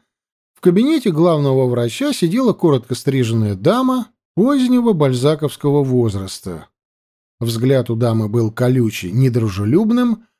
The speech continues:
а острые черты лица придавали ей сходство с хищной птицей. «А где Василий Мефодьевич?» — растерянно спросил Михаил.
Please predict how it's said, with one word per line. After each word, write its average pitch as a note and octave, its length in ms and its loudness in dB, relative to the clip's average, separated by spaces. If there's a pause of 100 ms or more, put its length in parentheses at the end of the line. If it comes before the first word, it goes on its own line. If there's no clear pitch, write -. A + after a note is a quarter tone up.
(120)
а C3+ 100 0
острые F#3 520 2
черты E3 380 -2
лица D#3 360 -2
придавали D3 560 0
ей G3 220 2
сходство D#3+ 640 -2
с - 120 -12
хищной B2 520 -2
птицей. A2 680 -6 (760)
«А A2+ 460 -4 (140)
где A#2+ 480 -2
Василий D#3 500 0
Мефодьевич?» — E3 880 0 (280)
растерянно E3 680 0
спросил D#3+ 480 -2
Михаил. D#3 640 0